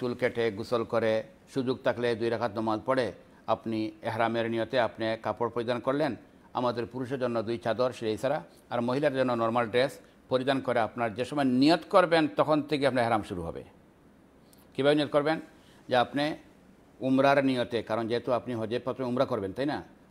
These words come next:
তো আপনি উমরার নিয়তে ইহরাম বাঁধবেন, বলবেন, "লাব্বাইক আল্লাহুম্মা লাব্বাইক", এই তলবিয়া পড়বেন। কোন জায়গাতে বাঁধবেন,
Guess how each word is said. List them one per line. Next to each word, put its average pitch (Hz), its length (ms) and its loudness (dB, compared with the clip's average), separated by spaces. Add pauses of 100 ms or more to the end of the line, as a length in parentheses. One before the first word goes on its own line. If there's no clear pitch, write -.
তো 113 60 0
আপনি 107 240 -4
উমরার 120 340 0
নিয়তে 117 240 -4
ইহরাম 101 240 -4
বাঁধবেন, 92 340 -6
বলবেন, 110 320 -2
"লাব্বাইক 120 480 -2
আল্লাহুম্মা 113 460 0
লাব্বাইক", 113 440 2
এই 120 80 -4
তলবিয়া 110 340 -4
পড়বেন। 113 360 0 (1120)
কোন 208 160 0
জায়গাতে 190 300 6
বাঁধবেন, 147 440 6